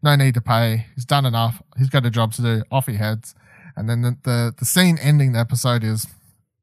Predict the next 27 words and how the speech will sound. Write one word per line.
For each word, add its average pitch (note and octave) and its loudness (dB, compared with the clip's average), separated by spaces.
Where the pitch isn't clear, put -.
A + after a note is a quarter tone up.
I - 2
went C3 4
and C3+ 2
looked C3+ -2
up G#2+ -8
the, G#2 -4
the G#2+ -4
name A2 -2
so - -6
I G#2+ -4
could - -8
get G#2 -4
it E2 -8
right. G#2+ -4
So A2 -4
Captain D3 -4
Carson C#3 -2
Teva B2+ 2
shows A2 -4
up F#2+ -8
once A2 -6
again, G#2+ -4
who A2 -2
is G#2+ -4
the B2 0
one A#2+ 0
from G#2+ -4